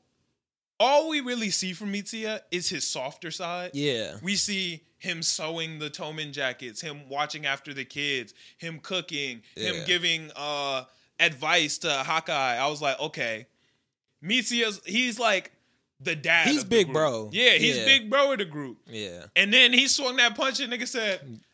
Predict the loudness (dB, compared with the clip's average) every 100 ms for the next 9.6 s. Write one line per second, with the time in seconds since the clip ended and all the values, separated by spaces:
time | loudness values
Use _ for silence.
0 | _ 6 8 6 2 -2 -2 -4 -6 0
1 | 0 2 0 -2 -4 _ _ _ _ -8
2 | -6 -6 -2 0 -2 -8 _ _ _ _
3 | _ -6 -2 0 2 2 4 4 4 2
4 | 0 -2 -2 -6 -6 -6 -4 -4 -2 -4
5 | 0 0 0 2 2 2 0 0 0 -2
6 | -2 0 0 -2 -2 -4 -4 0 2 4
7 | 4 4 2 -4 -4 -4 -2 -2 -2 0
8 | -2 -4 _ _ -6 4 4 4 0 -4
9 | -4 -4 -2 -2 -4